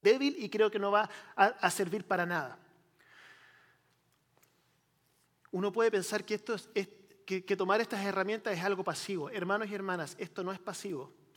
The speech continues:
Esto es lo opuesto a la pasividad. ¿Qué es lo que dice después? Estas, eh, estas armas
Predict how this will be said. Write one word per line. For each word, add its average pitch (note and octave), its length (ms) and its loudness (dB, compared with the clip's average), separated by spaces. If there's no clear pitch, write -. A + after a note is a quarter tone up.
Esto G3+ 260 -2
es G3 60 -4
lo F#3+ 100 0
opuesto G#3 600 -6
a F#3+ 60 -2
la F#3+ 100 0
pasividad. E3+ 560 -8
¿Qué A3+ 80 0
es A#3+ 60 4
lo C4 60 2
que B3+ 180 0
dice - 140 -2
después? F#3 400 -2
Estas, B3 480 -2
eh, A#3+ 220 -6
estas G#3 280 -2
armas F#3 400 -4